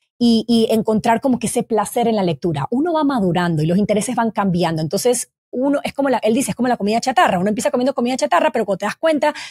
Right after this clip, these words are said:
vas agarrando y vas mejorando tus elecciones, etcétera, hasta que finalmente, pues, llegas a la comida realmente saludable. Entonces, él dice, "Al, al yo tener la opción, em, empezaba a devorar los libros y a devorar, eh, al punto en donde llegué a esto". Pero más que eso,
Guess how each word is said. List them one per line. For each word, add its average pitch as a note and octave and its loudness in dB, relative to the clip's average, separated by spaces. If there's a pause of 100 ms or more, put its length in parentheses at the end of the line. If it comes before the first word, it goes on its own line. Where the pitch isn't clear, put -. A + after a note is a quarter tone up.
(100)
vas A3 2
agarrando C4 4
y - 0
vas G#3+ 0
mejorando A#3 2
tus B3+ -2
elecciones, C4 0
etcétera, C#4 0
hasta A#3 -2
que G#3 -6
finalmente, G#3+ -2
pues, G3 -2
llegas G3+ 0
a A3+ -2
la G3 -2
comida F#3+ 0
realmente F#3 -2
saludable. F3 0
Entonces, F#3+ -2
él B3 0
dice, G#3+ -2 (520)
"Al, G#3+ 0
al A3 2
yo B3+ 0
tener E4 -2
la C#4+ 2
opción, A3+ -2 (240)
em, A3 0
empezaba F#3+ -2
a - 4
devorar G3+ 2
los C4 2
libros C#4 0
y B3 0
a G#3+ 2
devorar, F#3 0
eh, D3 -6 (300)
al G3 0
punto B3+ 0
en C#4+ 2
donde F#3+ 2
llegué F3+ 0
a G3+ 4
esto". D#3+ -4
Pero F#3+ -2
más A#3+ 0
que D4 -4
eso, E3 -4